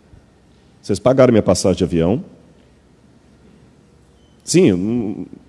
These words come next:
eu não vim pra cá com meu bolso, eu não tenho dinheiro pra isso. Pastor adventista, a gente não cobra pra, pra pagar, fazer sermão. Eu acho que às vezes eu prego no Cruzeiro,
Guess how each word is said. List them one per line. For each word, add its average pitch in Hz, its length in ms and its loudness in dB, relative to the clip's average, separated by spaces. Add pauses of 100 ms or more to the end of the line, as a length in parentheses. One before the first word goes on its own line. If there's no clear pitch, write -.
(180)
eu 107 80 0
não 180 80 4
vim 277 120 0
pra 170 140 0
cá 110 140 -4
com - 100 -8
meu 95 140 0
bolso, 87 360 -4
eu 92 40 -6
não 113 100 -4
tenho 165 160 -4
dinheiro 117 160 -2
pra 87 160 -6
isso. - 320 -14 (1040)
Pastor 117 280 4
adventista, 131 360 0
a - 20 2
gente 135 60 4
não 151 100 4
cobra 127 380 2
pra, 95 280 0 (500)
pra 104 100 -2
pagar, 92 360 -2
fazer 95 280 -6
sermão. 85 420 -6
Eu 92 80 0
acho 101 140 -4
que 120 80 -2
às 107 80 0
vezes 110 180 0
eu 123 80 2
prego 117 280 2
no 113 60 2
Cruzeiro, 113 280 0